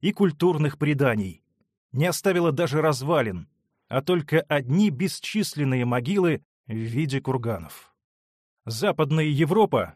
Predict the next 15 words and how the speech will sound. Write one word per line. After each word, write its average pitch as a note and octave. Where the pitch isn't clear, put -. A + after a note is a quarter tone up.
являлась D3
для C#3+
переселявшихся D#3+
в B2+
неё D3+
варваров E3
сплошным E3
музеем D#3
памятников D#3+
древнего C3+
искусства. -
В A2
России F3+
седьмого-восьмого C#3
века F#3